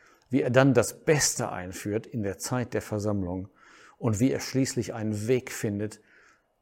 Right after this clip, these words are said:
auch das Programm für die Erde noch fortzusetzen, für Israel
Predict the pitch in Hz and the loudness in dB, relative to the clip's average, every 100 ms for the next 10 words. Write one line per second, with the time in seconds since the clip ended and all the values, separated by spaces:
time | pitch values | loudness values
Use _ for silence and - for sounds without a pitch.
0 | _ 147 139 - 120 - - 107 104 117 | _ 4 4 2 -4 -4 -2 -2 0 0
1 | 123 - 107 110 - 113 104 98 95 - | 0 -2 -4 -4 -4 -4 -2 -4 -6 -8
2 | - 113 - - 92 95 - - 95 87 | -6 -6 -6 -6 -4 -6 -6 -8 -10 -12
3 | _ _ _ _ - 110 - 127 120 - | _ _ _ _ -6 -4 -4 -4 -6 -6
4 | 98 95 98 98 | -6 -4 -6 -8